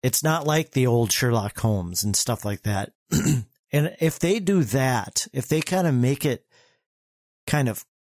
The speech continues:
cool to it, you know, maybe it'll be interesting enough to bring everybody in. But it sounds like there's not very good writers. It sounds like from you that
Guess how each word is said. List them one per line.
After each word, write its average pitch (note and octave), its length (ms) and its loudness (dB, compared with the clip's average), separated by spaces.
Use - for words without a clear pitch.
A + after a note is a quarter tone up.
cool G#3+ 400 2
to G#2+ 300 0
it, G2+ 180 -2
you C#3 100 2
know, B2 380 0
maybe C#3 960 2
it'll C#3+ 180 2
be C#3+ 120 2
interesting E3+ 600 0
enough A2+ 360 2
to B2 100 0
bring B2+ 260 2
everybody A2+ 480 2
in. G#2+ 280 -2
But C3 220 2
it C3 140 -2
sounds E3 360 0
like B2+ 200 -2
there's A#2+ 220 2
not C3 340 2
very B2 320 2
good A2 220 0
writers. F#2+ 880 0
It C3+ 220 -4
sounds D3+ 480 0
like D#3 160 -2
from C3 220 0
you E3 320 2
that A2+ 340 -2